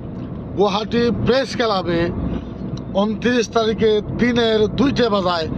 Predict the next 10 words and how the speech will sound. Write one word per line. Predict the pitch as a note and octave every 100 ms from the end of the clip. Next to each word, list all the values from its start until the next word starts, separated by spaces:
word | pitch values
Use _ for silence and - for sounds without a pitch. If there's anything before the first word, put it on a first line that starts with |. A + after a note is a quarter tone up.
| - - - F3+
আমি | F3+ F3 -
প্রেস | A3+ A3+ G#3
মিটও | G#3+ F#3+ E3+
রাখবো | C#3+ D#3+ D3+
ইনশাআল্লাহ। | - D3+ C#3 A#2+ - - - - - - - - F3+
ঊনত্রিশ | G3 - A3+ A3
তারিখে | A#3 A3+ G#3 A#3 A#3 - - - - - - -
দিনের | A#3 A#3+ B3 B3 B3+ - - - - - -
দুইটা | A3+ B3+ B3 G#3+
বাজায়, | G#3+ G3+ F#3+